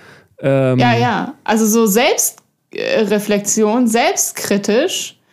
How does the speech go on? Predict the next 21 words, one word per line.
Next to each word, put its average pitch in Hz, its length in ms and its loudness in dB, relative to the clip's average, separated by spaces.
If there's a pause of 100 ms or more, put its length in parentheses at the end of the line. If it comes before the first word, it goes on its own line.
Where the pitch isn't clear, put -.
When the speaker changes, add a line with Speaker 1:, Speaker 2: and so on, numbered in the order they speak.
(160)
Speaker 2:
und 226 140 0
mal 233 180 4
wirklich 277 400 2
dann 240 220 2
zu 247 140 0
hinterfragen, 233 600 0
okay, 240 320 0
wie 214 100 2
können 339 340 2
wir 247 100 4
denn 196 200 2
tatsächlich 269 800 -2
Toleranz 214 600 0
mal 202 160 -2
zu - 120 -6
Ende 247 360 0
denken 185 380 0
und 185 120 0
alle 240 280 0
Menschen 233 320 0
integrieren? 220 800 0